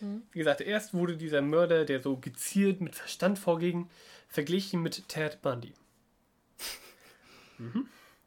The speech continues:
Speaker 2: Allerdings, als bekannt wurde, dass es eine Frau ist, war es denn so, diese, diese Mörderin, die ist einfach nur krank und gestört, wie Aileen Wuornos.
Speaker 1: Mhm.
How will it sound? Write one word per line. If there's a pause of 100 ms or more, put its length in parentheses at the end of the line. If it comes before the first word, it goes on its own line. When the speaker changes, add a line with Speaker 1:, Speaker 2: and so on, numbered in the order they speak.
(600)
Speaker 2:
Allerdings,
als
bekannt
wurde,
dass
es
eine
Frau
ist,
war
es
denn
so,
diese, (180)
diese
Mörderin, (340)
die
ist
einfach
nur
krank
und
gestört, (140)
wie
Aileen
Wuornos. (520)
Speaker 1:
Mhm.